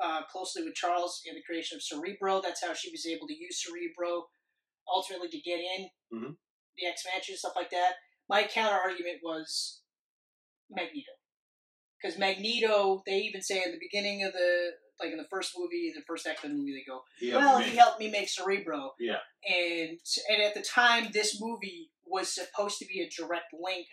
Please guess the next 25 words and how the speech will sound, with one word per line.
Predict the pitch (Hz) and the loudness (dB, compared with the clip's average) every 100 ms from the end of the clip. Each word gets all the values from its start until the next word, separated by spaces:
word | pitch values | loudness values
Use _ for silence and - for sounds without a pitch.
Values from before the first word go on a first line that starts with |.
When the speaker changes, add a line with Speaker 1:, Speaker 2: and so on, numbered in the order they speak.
| _ | _
Speaker 1:
to | - | -10
those | - 156 147 | -6 -6 -6
ones. | - - - - - | -10 -14 -10 -10 -4
Speaker 2:
Yeah. | 143 139 - - | 4 6 4 0
Speaker 1:
That | 156 | -4
was | 175 175 | -4 -4
the, | 196 | -4
at | 190 185 180 180 180 | -2 -2 -4 -6 -8
the | 190 | -8
time, | - 190 | -4 -4
and | 190 | -4
I | 185 | -6
still | - 359 381 - | -6 -4 -6 -2
feel | 240 | 0
like, | 220 - | 0 -2
even | 233 240 | -4 -2
though | 208 | -2
with | 190 | -2
the | 151 - | -10 -10
time | 165 | -8
travel | 156 147 143 | -6 -8 -8
stuff, | - 131 - _ _ _ - | -8 -8 -10 _ _ _ -6
it | 208 | -4
is | 220 - | -2 -2
still | 190 214 208 - | 0 2 2 -2